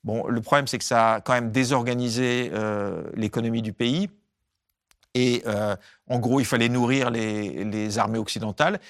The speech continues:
Bon, il y a quand même une famine en Iran. Alors, attention, c'est, c'est compliqué, mais disons, euh, certains disent, euh, plusieurs millions de morts en Iran.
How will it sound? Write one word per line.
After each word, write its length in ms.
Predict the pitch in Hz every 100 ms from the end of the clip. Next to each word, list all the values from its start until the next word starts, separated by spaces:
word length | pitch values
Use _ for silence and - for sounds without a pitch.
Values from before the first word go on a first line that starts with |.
| - _ _
Bon, 60 | 101
il 40 |
y 40 |
a 20 | 107
quand 140 | 127
même 100 | 123
une 80 | 117
famine 360 | 135 127 123
en 80 | 120 117
Iran. 260 | 139 160
Alors, 160 | 123 110
attention, 480 | 107 127 - 139 107
c'est, 260 | - 90 65 - _ _ - _ _ _ _
c'est 160 | -
compliqué, 360 | - 120 - 165
mais 160 | 131 120
disons, 420 | 113 127 165 170 _ _ _ _ -
euh, 40 |
certains 500 | 90 - 147 - 139
disent, 320 | 135 131 135 123
euh, 180 | 113
plusieurs 360 | 98 131 117 139
millions 240 | 127 123
de 60 | 123
morts 180 | 135 131
en 80 | 127
Iran. 280 | 117 101